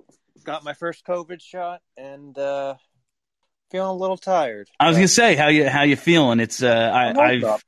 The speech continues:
Speaker 2: I've gone through 'em. The first one, I, I felt, like, a little tired. The second
Speaker 1: Yeah.
Speaker 2: one kicked my ass.
Speaker 1: Yeah, they, they always say it's the second one that's gonna kick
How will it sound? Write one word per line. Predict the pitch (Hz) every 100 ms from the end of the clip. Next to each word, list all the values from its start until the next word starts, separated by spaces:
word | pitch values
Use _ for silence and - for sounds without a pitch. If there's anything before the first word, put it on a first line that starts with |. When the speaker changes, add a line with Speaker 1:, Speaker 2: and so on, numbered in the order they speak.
| _ -
Speaker 2:
I've | 147
gone | 156 151
through | 147 160 151
'em. | 143
The |
first | 131 - 196 214 -
one, | 160 147 143 131 - - - _ _
I, | 156 143
I | 151
felt, | 170 185
like, | 156
a | 151
little | 147 170 170
tired. | 147 151 175 180
The | 127
second | - 180 170 147
Speaker 1:
Yeah. | 131
Speaker 2:
one | 123 107
kicked | - - 143 143 -
my | 120 113 113 117 110 _
ass. | 117 90 90
Speaker 1:
Yeah, | 143 127
they, | 123 135 -
they | 151
always | 147 147 143 -
say | 131
it's | 123 _
the | 113
second | 120 110 110
one | 104 104
that's | -
gonna | 104 101
kick | 104